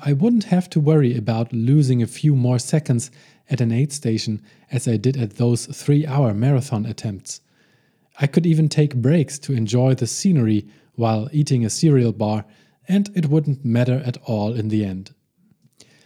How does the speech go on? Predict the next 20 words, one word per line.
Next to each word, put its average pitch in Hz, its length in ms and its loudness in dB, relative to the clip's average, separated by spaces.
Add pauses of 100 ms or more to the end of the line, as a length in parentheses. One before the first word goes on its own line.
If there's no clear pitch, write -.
(160)
The 139 100 0
qualification 160 840 2
limit 143 260 4
for 110 240 -4
Western 170 440 0
states 113 460 -2 (340)
is 127 160 -4
set 160 260 0
at 127 180 -6
nineteen 151 800 0
hours 127 480 -2
maximum. 107 600 -4 (600)
With 127 240 -2
one 156 200 2
hundred 151 340 2
and 143 160 -6
four 180 380 0
kilometers 135 720 0
to - 160 -2
run, 113 420 0